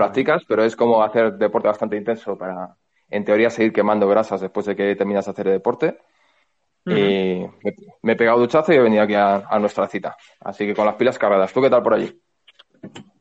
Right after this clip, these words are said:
Speaker 2: Pues muy bien. Pues yo hoy es festivo escolar, así que, que he tenido <laughs> juerga infantil en
Speaker 1: Ah,
Speaker 2: casa.
Speaker 1: vale. Eso, eso explica los sonidos que, que había por ahí.
Speaker 2: Sí, sí.
Speaker 1: En tu
Speaker 2: Es
Speaker 1: casa.
Speaker 2: que,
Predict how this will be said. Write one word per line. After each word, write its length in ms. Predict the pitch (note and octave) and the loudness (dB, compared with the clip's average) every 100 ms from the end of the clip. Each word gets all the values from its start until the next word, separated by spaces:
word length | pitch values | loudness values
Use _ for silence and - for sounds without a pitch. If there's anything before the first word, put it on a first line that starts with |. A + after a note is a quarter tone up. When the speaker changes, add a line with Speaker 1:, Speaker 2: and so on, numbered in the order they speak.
| - - | -16 -10
Speaker 2:
Pues 420 | B2 A#2 A#2 A#2 | -8 -8 -10 -10
muy 200 | D3 D3+ | -8 -6
bien. 280 | C#3+ D#3 C3 | -6 -8 -14
Pues 220 | C3 A#2 | -14 -12
yo 320 | A#2 D#3 E3 | -6 -6 -6
hoy 320 | D#3 E3 D3 D3 | -8 -10 -8 -10
es 360 | C#3+ - - - | -12 -16 -20 -12
festivo 680 | B2 - - E3 D3+ C#3 | -12 -12 -14 -10 -8 -8
escolar, 520 | B2 - B2+ D#3+ G3+ _ _ _ _ | -10 -12 -10 -10 -10 _ _ _ _
así 240 | A2+ - A#2+ | -20 -20 -16
que, 460 | B2 A#2 A2+ A2+ - | -14 -14 -14 -16 -16
que 80 | A#2+ | -16
he 20 | |
tenido 760 | B2 A#2+ A#2 A2 G#2+ G2+ G2 G2+ | -16 -16 -14 -14 -14 -18 -18 -18
<laughs> 540 | G#2 A2+ G3+ D3+ C3 - | -16 -6 -4 -4 -10 -16
juerga 560 | C3+ C#3 C3+ A2+ G#2+ G#2 D3+ | -12 -12 -10 -12 -12 -16 -20
infantil 500 | D3+ A#2+ A2 B2 C3 | -14 -12 -12 -12 -10
en 80 | C3 | -2
Speaker 1:
Ah, 40 | D3 | 2
Speaker 2:
casa. 140 | D#3 | 4
Speaker 1:
vale. 400 | C#3+ B2 A2+ G2+ _ _ | 6 4 4 0 _ _
Eso, 280 | B2 A#2 C#3 | -6 -2 0
eso 180 | B2 B2 | 0 0
explica 360 | C3+ C3 C3+ C3 | 0 0 2 2
los 140 | B2 A#2+ | 2 2
sonidos 420 | A#2 B2 A#2+ A#2+ | 2 4 4 4
que, 100 | G#2+ - - - | 0 0 -4 -4
que 80 | G#2+ | -2
había 260 | G#2 A2 G#2+ | 2 2 0
por 160 | G#2 | 0
ahí. 200 | G2+ F#2+ - - - _ _ _ _ _ _ _ _ | 0 -2 -6 -20 -20 _ _ _ _ _ _ _ _
Speaker 2:
Sí, 160 | C#3 A2 | -10 -10
sí. 160 | - - | -8 -6
Speaker 1:
En 120 | G2+ | -4
tu 60 | G#2+ | -2
Speaker 2:
Es 40 | |
Speaker 1:
casa. 220 | C#3+ C#3 | -2 -2
Speaker 2:
que, 240 | B2+ A#2 | -4 -4